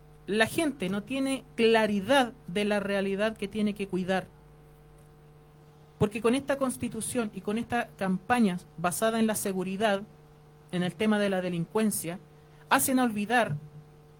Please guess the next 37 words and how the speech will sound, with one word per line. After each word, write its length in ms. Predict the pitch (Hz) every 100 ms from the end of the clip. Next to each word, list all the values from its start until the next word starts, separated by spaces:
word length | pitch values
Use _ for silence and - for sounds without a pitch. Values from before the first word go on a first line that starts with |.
| - - - -
de 140 | 202
que 140 | 202
también 580 | 196 190 196 240 262 269 - - - - - - - - -
el 120 | 196
derecho 320 | 196 220 -
a 20 | 233
la 100 | 220
salud 300 | 196 220 254
es 100 | 262
seguridad, 520 | 233 220 214 190 151 - - - - - - -
la 200 | 214 226
educación 680 | 233 240 214 - 240 285 -
es 100 | 247
seguridad, 600 | - 247 254 254 262 233 - - - - - - - - - - -
el 120 | 196 214
derecho 300 | 240 269 254
a 20 |
la 80 | 226
vivienda 640 | 214 247 349 311 196 185 -
es 100 | 196
seguridad, 720 | - 220 214 214 208 240 185 -
tener 280 | 202 247 254
la 140 | 240
certeza 720 | 240 202 196 277 294 - 151 156
de 120 | 190
que 140 | 196
voy 180 | 202 226
a 100 | 226
tener 240 | 202 220 240
la 120 | 226
posibilidad 520 | 214 214 202 185 214
de 100 | 233
tener 280 | 220 208 220
un 100 | 208
lugar 300 | 180 202 214
donde 240 | 220 208
vivir 420 | 196 165 220 262